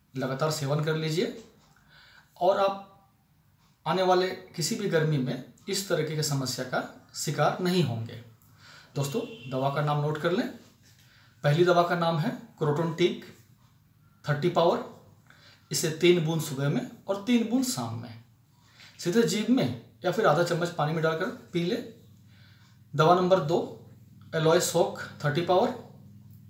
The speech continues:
इस दवा को भी तीन बूंद सुबह में और तीन बूंद शाम को आधा चम्मच पानी में डालकर पी ले। दोस्तों, इन दोनों दवाओं का तीन महीने, मतलब इस गर्मी भर आप लगातार सेवन कर लें। विश्वास कीजिए,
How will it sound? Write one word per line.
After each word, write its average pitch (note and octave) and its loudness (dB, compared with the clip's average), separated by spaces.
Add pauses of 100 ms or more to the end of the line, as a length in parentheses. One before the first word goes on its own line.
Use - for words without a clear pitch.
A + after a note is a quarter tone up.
(460)
इस A#3 4
दवा A3+ 0
को G3 -4
भी G#3 -4
तीन F3+ 0
बूंद F#3 0
सुबह C#3 -2
में F3+ -2
और E3+ -2
तीन E3+ 0
बूंद G#3 -2
शाम B2 -6
को - -16
आधा E3 2
चम्मच D#3 -2
पानी D3 -2
में D#3 -2
डालकर D3+ -2
पी E3+ -6
ले। G3 -4 (920)
दोस्तों, G3 -2
इन C4 0
दोनों D#3+ 2
दवाओं B2+ 0
का D#3+ -4 (420)
तीन A3+ 6
महीने, D3 0 (200)
मतलब B3 -4
इस A#3+ 2
गर्मी G3+ 4
भर E3+ 4
आप F3 0
लगातार D#3+ 2
सेवन C3 -4
कर A#2 -10
लें। - -16 (840)
विश्वास E3+ 2
कीजिए, F#3+ 0